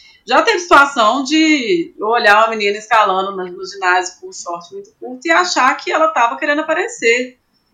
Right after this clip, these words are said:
Isso há muitos anos atrás, logo que eu comecei a escalar. E hoje em dia eu tenho vergonha disso, que eu falo, "Gente, que absurdo", sabe? A pessoa tem que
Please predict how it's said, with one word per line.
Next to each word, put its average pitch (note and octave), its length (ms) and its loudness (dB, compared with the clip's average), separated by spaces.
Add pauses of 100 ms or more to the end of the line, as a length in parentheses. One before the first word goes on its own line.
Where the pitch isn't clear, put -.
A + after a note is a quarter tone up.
(120)
Isso A3 200 -6
há C4 60 6
muitos C4 440 2
anos G3 180 0
atrás, F3 760 -6 (160)
logo F#3+ 340 -4
que D4+ 60 -6
eu D4 80 -2
comecei D4 540 0
a - 20 2
escalar. F3 580 -6 (520)
E C4+ 120 2
hoje D#4 140 6
em D#4+ 40 6
dia D4 120 2
eu D4 40 2
tenho F4 180 2
vergonha C#4 540 2
disso, F#3 240 -4
que B3 80 -6
eu A#3+ 60 -6
falo, B3+ 200 -2
"Gente, D#4+ 220 -2
que D#4 60 -8
absurdo", C#4+ 720 -6
sabe? G3 420 2
A G#3+ 120 0
pessoa C4+ 360 -2
tem E4+ 140 -6
que - 140 -10